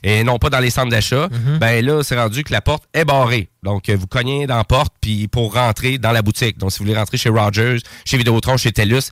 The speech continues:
Speaker 1: c'est comme ça en ce moment, là.
Speaker 2: Ah, ouais.
Speaker 1: Ouais, fait qu'il y a beaucoup de vols, fait que c'est normal, là. Si vraiment vous dites, « Voyons, ça, ça dormait de l'air fermé, cette boutique-là. » Non, non, cognez dans la porte, vous allez vous rendre compte qu'il y a du monde dedans,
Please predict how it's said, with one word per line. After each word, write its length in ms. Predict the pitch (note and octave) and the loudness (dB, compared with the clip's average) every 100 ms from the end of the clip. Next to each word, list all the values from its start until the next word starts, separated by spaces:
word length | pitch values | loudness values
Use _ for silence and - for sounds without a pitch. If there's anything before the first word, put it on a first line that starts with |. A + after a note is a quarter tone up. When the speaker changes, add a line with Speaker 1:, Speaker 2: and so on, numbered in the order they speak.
| - | -8
Speaker 1:
c'est 160 | - | -4
comme 200 | A#2+ A#2+ | 0 0
ça 120 | G2+ G#2+ | 0 -2
en 60 | |
ce 120 | F2+ | -2
moment, 240 | F2+ E2 D2+ | -4 -4 -6
là. 100 | E3 F4+ | -6 -6
Speaker 2:
Ah, 60 | C2 C2 | -6 -8
ouais. 100 | F2+ G2+ - | -8 -10 -6
Speaker 1:
Ouais, 220 | G2+ C3+ E3+ - | -2 0 -2 -4
fait 140 | A2+ | -4
qu'il 100 | A2+ | -4
y 20 | |
a 40 | G#2 | -2
beaucoup 240 | B2+ - | -2 -4
de 80 | D3 | -2
vols, 260 | A#2+ D#3+ E3+ | 0 0 -2
fait 100 | B2+ | -4
que 140 | A2 | -4
c'est 220 | - D#3 | -4 -2
normal, 400 | C#3+ C3 C3+ F#2 | -2 0 0 0
là. 100 | F2+ | -2
Si 160 | - A#2+ | -4 -4
vraiment 260 | A#2 B2 | -2 -2
vous 120 | A#2+ F#2+ | -2 -2
dites, « 120 | A#2 | -2
Voyons, 280 | D3 G#3+ C#3+ | 0 -2 -2
ça, 240 | A#2+ G#2 | -2 -4
ça 180 | F#2 A2 | -2 0
dormait 260 | A#2 C3 B2+ | 0 0 0
de 40 | |
l'air 160 | D3 - | 0 0
fermé, 300 | A2+ C3 D#3+ | -4 -4 -4
cette 160 | G#2 | -2
boutique-là. » 400 | G2 - A2 B2+ - _ _ | -2 -4 -2 -4 -4 _ _
Non, 100 | D3+ G3 | -2 0
non, 200 | C#3+ A2+ | 0 0
cognez 240 | D#3 D#3 | 0 0
dans 120 | E3 D#3 | 2 0
la 80 | |
porte, 320 | D3 D3 D3 - | 2 0 0 -4
vous 160 | C3 B2 | -4 2
allez 120 | C#3 | 2
vous 140 | D#3 | 2
rendre 200 | C#3 B2+ | 0 0
compte 220 | C3 B2+ | 0 -2
qu'il 120 | - A2+ | 0 0
y 20 | |
a 20 | |
du 120 | G2+ | 0
monde 180 | B2+ C3 | 0 2
dedans, 260 | C3 A#2+ | 2 0